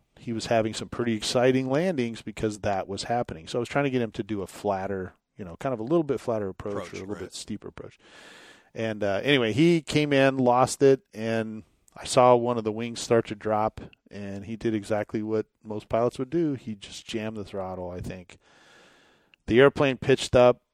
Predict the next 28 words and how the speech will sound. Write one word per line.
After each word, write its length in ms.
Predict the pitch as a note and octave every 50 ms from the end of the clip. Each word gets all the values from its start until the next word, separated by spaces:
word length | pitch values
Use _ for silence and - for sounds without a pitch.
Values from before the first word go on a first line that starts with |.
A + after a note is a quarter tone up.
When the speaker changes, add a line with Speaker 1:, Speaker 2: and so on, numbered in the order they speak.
| _ _ -
Speaker 1:
and 680 | G#2 A2+ A#2 A2+ A2+ A2+ A2+ A2 A2 A2 A2 G#2 - - - - - _
I 100 | - G2+ G#2
think 280 | - - C3+ C#3 C3+
just 220 | - - C3 - -
by 160 | B2 A#2 A#2
virtue 500 | A2+ G#2+ A#2 A#2+ A#2 - - - B2 A2+
of 160 | A2 G#2 -
kinda 420 | - - B2 A#2+ A#2 A2+ G#2+ G2+ -
in 160 | - A#2 A#2 A#2
that 200 | A2 G2+ - -
panic 420 | - - B2 A#2+ A#2+ B2+ - _
mode, 540 | C3+ C3+ C3+ C#3+ D3+ E3+ F#3 F#3+ - - - _ -
Speaker 2:
Mm-hmm. 240 | C3 G#2+ A#2+ C3 D3+
Speaker 1:
he 140 | - - A2
tried 300 | - - - B2+ B2+ B2+ B2
to 60 | A2
correct 420 | - - B2 A#2 A#2 A#2 A2 - A2+
one 220 | G#2 A2+ B2 C#3
aileron, 680 | D3+ D#3 D#3+ D#3+ D#3 D#3 D#3 D#3 D#3+ D#3+ E3 D#3+ D#3 - _ _ - - _ _ _ _ _
and 260 | - G#2+ G#2+ A2 A2+
as 140 | A2+ A2 G#2+
the 100 | G#2 G#2
wing 220 | G2+ A2+ B2+ C3 B2+
tried 300 | - - C3 C3 B2+ A#2+
to 80 | A2
drop, 400 | G#2 - A2+ A#2 B2 B2+ C3 - _ _ _ _ _ _ _ _ _ _ _
he, 300 | - - B2 A#2+ A#2 A2+ -
his, 320 | - A#2 A2+ A2 - -